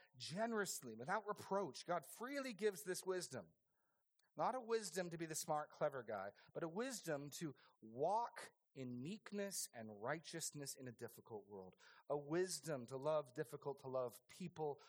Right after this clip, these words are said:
A wisdom to endure difficult trials. That's the type of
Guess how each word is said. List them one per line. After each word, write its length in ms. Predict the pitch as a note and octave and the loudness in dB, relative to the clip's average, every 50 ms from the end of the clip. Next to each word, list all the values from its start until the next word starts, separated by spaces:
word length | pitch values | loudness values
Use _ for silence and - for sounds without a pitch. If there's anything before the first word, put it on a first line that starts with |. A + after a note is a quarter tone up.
| - - - _ | -20 -20 -4 _
A 80 | C3 C3 | 0 0
wisdom 760 | B2+ B2+ C#3 D#3+ D#3+ D3+ C3 - C3 D3+ D3 C#3 C3+ C3 A#2 - - _ - | 0 0 0 -2 -2 -2 -4 -4 -2 -2 -2 -2 -2 -6 -10 -12 -18 _ -12
to 240 | - - D#3 C#3 C3 | -6 -4 -2 -2 0
endure 560 | B2 B2 A2 - C#3 C#3 C#3 C#3 C3+ C3 B2+ | -2 -4 -4 -4 -4 0 2 2 2 2 0
difficult 580 | B2+ - C#3+ C3 - C3+ B2 - - G#2 G2 | -2 -4 -6 -4 -4 -6 -10 -8 -10 -12 -12
trials. 880 | - - - - C#3+ C#3+ C#3 C#3 C#3 C#3 C3+ C3+ C3+ B2 A#2 - - - - _ _ _ _ _ _ - | -12 -4 0 4 4 6 6 4 2 2 0 -2 -4 -4 -4 -6 -6 -6 -8 _ _ _ _ _ _ -2
That's 160 | C#3+ E3+ - | -2 0 0
the 80 | - | -2
type 240 | F#3 - A3 G#3+ G3 | 0 0 0 -2 0
of 100 | G3+ F3+ | -2 -6